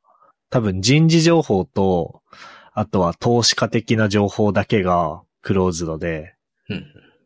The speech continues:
Speaker 1: あと全部、それこそ同僚とかの給料すらもオープンみたいな。
Speaker 2: あー。
Speaker 1: そういう環境にいたんですけど、まあ今、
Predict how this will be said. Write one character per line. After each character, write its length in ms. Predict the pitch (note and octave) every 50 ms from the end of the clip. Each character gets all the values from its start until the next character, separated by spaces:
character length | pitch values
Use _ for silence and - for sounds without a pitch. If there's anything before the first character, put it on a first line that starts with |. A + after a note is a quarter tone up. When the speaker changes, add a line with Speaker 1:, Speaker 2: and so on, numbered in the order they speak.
| _ _ -
Speaker 1:
あ 120 | A#2+ A#2
と 100 | - A#2
全 260 | F#2 G2+ G#2 G#2 G2 F2+
部、 120 | F2 D#2
そ 140 | - - A2
れ 60 | G#2+
こ 60 | G#2
そ 120 | G2+ G2 E2+
同 360 | E2+ G2+ G2 G2+ G#2+ G#2+ G#2
僚 220 | G#2+ G#2+ G#2+ G#2
と 120 | - A2+ -
か 200 | - G2 F2 D#2+
の 220 | D#2+ D2+ D2 - _ _ _ _ _ _ _ _ _ _ -
給 240 | - - C3 A#2+ A2
料 180 | F#2+ F#2 F2 -
す 140 | - -
ら 100 | F2 E2+
も 260 | E2 E2 D2+ F2 F2+ F2
オ 40 |
ー 20 | -
プ 140 | - - D2+
ン 40 | C2+
み 100 | D#2+ -
た 140 | - - -
い 80 | - -
な。 120 | - _ _ -
Speaker 2:
あ 840 | - F2+ E2+ E2 D#2 D#2+ D2+ - D2 C#2+ - - - - - - _ _
ー。 40 | _ _
Speaker 1:
そ 340 | - - - A2+ G#2+ G#2+
う 60 | G#2+ G#2+
い 120 | G#2 G#2+
う 80 | G#2 -
環 260 | - A2 G#2+ G2+ F#2
境 240 | - - G#2+ G2+ G2+
に 140 | G2+ G2
い 60 | F#2 -
た 140 | G#2+ G2
ん 60 | F#2 E2+
で 100 | D#2+ -
す 100 | - -
け 140 | - -
ど、 320 | - F2 D#2+ A1+ G1+ - _ _ _ _ _ _ _ _ _ _ _ _ _ _ _ -
ま 140 | C3 C3 C3
あ 20 |
今、 380 | B2+ B2 A#2 A2 F2+ E2 -